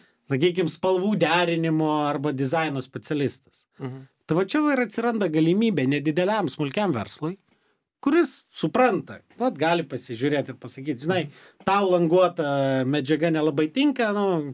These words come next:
Speaker 1: prie tavo figūros, tau gal reikia
Speaker 2: Taip.
Speaker 1: ten šitą." Ir pasiūlyt, va, iš šitokių medžiagų, vat šitą,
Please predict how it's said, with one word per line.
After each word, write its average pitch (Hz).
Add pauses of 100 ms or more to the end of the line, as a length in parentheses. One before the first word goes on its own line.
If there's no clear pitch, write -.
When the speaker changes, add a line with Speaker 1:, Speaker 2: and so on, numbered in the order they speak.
(120)
Speaker 1:
prie 160
tavo 165
figūros, 135
tau 135
gal 127
reikia 123
Speaker 2:
Taip. 110 (300)
Speaker 1:
ten 180
šitą." 285 (280)
Ir 320
pasiūlyt, 262
va, 214
iš 151
šitokių 190
medžiagų, 160 (400)
vat 180
šitą, 277